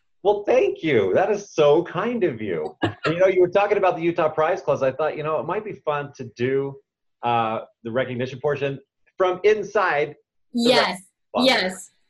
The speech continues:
Speaker 2: Let's do that. Let's plan it for next week so people can see the, the gigantic closet that you work <laughs> from there.
Speaker 1: <laughs>
Speaker 2: All right, I'm out. Take it away.
Speaker 1: Awesome. Thanks.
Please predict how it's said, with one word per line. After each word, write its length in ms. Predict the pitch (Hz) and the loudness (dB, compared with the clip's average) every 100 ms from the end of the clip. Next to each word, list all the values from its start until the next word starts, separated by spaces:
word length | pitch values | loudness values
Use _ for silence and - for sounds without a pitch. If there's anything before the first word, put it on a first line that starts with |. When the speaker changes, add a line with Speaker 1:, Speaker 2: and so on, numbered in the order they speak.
| - | -6
Speaker 2:
Let's 300 | 233 294 - | 0 0 0
do 240 | - 277 233 | -2 2 2
that. 240 | 185 131 | 2 0
Let's 180 | 240 247 | -2 -4
plan 300 | - 262 262 | -2 0 0
it 140 | 247 | -2
for 140 | - 247 | 0 0
next 280 | 233 - | 0 -2
week 160 | 254 196 | -2 -2
so 180 | - 202 | -4 -6
people 340 | - 277 285 | -4 0 0
can 240 | 277 285 254 | 0 -2 -4
see 500 | - 269 262 220 - 202 | -2 0 0 0 -4 -8
the, 400 | 180 247 240 190 | 0 2 2 2
the 180 | 240 190 | 2 2
gigantic 1300 | 185 240 233 190 180 254 285 330 339 240 175 - - | 0 0 2 0 0 2 4 2 2 0 -2 -4 -6
closet 760 | 247 240 247 214 190 - - 190 | 0 4 4 4 0 -4 -6 -6
that 200 | 214 190 | -2 0
you 160 | 226 226 | 0 0
work 240 | 214 233 | 0 -2
<laughs> 300 | - - 247 | -6 -10 -6
from 240 | 247 262 - - - | -2 -2 0 -4 -4
there. 460 | 294 - - - - _ - - - | -6 -4 -2 -4 -6 _ -20 -12 -4
Speaker 1:
<laughs> 20 | |
Speaker 2:
All 400 | 208 254 - 240 | -4 -4 -4 0
right, 320 | 247 214 180 - | 2 2 0 -2
I'm 200 | 214 254 269 | -2 2 2
out. 200 | 240 240 | 2 2
Take 200 | 247 - | 0 2
it 60 | |
away. 440 | 269 269 208 170 _ - | 2 2 2 -2 _ -2
Speaker 1:
Awesome. 460 | 165 180 175 143 - | 2 2 0 -4 2
Thanks. 480 | 180 180 175 - | 4 4 0 -4